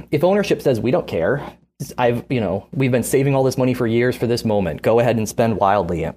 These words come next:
and you can go and get him for Al Horford and Derek White and all your picks," like, okay. <laughs> I'm not gonna say that that's a bad idea,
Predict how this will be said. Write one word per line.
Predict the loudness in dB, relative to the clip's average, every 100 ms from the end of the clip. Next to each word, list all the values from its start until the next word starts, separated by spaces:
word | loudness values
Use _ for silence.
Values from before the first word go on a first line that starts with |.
| -4
and | -2
you | 0
can | -2
go | 0 2
and | 2
get | 2 2
him | 0
for | -2 -2 0 0 -4 -8 _ _ _ _ _ _ _ -8
Al | -2 0
Horford | 2 2 2 0 2
and | 0 -2 -6 _ -4
Derek | 0 0 0
White | 0 0
and | 0
all | 0
your | 0
picks," | 0 0 0 0
like, | 0 0 -4 -18 _ _ _ _ _ _ _ -18
okay. | -8 -4 -4 -4 -8 _
<laughs> | -4
I'm | -2 0 0 2
not | 0 0
gonna | 0 2
say | 2 2
that | 2
that's | 0 0
a |
bad | -4 -4 -4
idea, | -4 -2 0 0